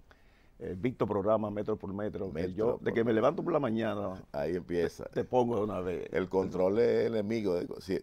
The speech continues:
Speaker 2: cuando yo tengo cosas buenas, o cuando hay otra cosa buena en otro canal, uno no ve lo que,
Speaker 1: Lo
Speaker 2: lo que hay.
Speaker 1: <laughs> Exacto.
Speaker 2: Es el enemigo de nosotros, el control.
Speaker 1: El control.
Speaker 2: Hay una cosa buena, vamos a poner la cosa buena.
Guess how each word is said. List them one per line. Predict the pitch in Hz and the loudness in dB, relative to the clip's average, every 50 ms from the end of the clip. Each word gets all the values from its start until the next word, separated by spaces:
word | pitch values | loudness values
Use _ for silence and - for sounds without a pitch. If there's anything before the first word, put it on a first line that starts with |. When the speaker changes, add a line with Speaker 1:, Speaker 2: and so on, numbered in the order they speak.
| - - | -4 -10
Speaker 2:
cuando | - - 92 92 92 | -8 -4 -2 0 0
yo | 92 | 2
tengo | 85 - 117 120 117 | 2 2 2 2 4
cosas | 113 131 123 131 117 | 4 4 6 6 6
buenas, | 110 117 135 135 117 110 | 8 10 10 8 8 8
o | 98 95 | 4 2
cuando | 87 92 90 90 | 2 0 2 2
hay | 90 98 | 4 4
otra | 110 107 - 117 110 | 2 4 4 2 4
cosa | 101 120 127 117 127 | 4 4 4 6 4
buena | 117 120 123 120 120 | 6 6 6 4 4
en | 120 | 4
otro | 127 131 120 127 | 4 4 4 2
canal, | 113 120 120 123 123 127 | 2 4 4 4 4 4
uno | 123 120 | 4 2
no | 120 117 | 2 4
ve | 117 127 127 | 6 6 6
lo | 127 120 | 6 4
que, | 92 101 | 4 2
Speaker 1:
Lo | 104 | 2
Speaker 2:
lo | 98 107 98 | 2 2 0
que | 98 101 101 | 2 2 4
hay. | 107 107 101 90 - | 4 4 4 2 0
Speaker 1:
<laughs> | - | -4
Exacto. | - 90 - - - 90 - - | -6 -8 -8 -8 -8 -6 -2 -2
Speaker 2:
Es | 101 104 - | 0 4 4
el | 113 | 6
enemigo | 123 127 123 120 123 123 135 127 | 6 6 6 6 6 6 4 4
de | 123 | 4
nosotros, | 120 113 101 - 123 117 92 110 | 4 2 4 6 6 6 6 4
el | 98 | 2
control. | 90 98 95 92 - 104 104 98 87 76 - - | 4 2 0 0 2 4 6 6 4 4 -2 -8
Speaker 1:
El | - - 87 | -12 -12 -10
control. | - 92 87 80 - | -10 -10 -2 4 6
Speaker 2:
Hay | 107 147 | 8 8
una | 175 160 | 8 6
cosa | 151 135 151 143 147 | 6 4 4 4 4
buena, | 123 135 156 175 196 190 180 175 - - - _ - - - - | 4 6 6 6 6 6 4 2 0 -2 -6 _ -20 -18 -12 -2
vamos | - 87 101 110 104 | 2 2 2 2 2
a | 82 | 0
poner | 80 76 80 80 | -2 -4 -4 -4
la | 71 55 - | -6 -6 -8
cosa | - 69 - - | -10 -12 -12 -12
buena. | - 50 50 50 | -12 -10 -12 -12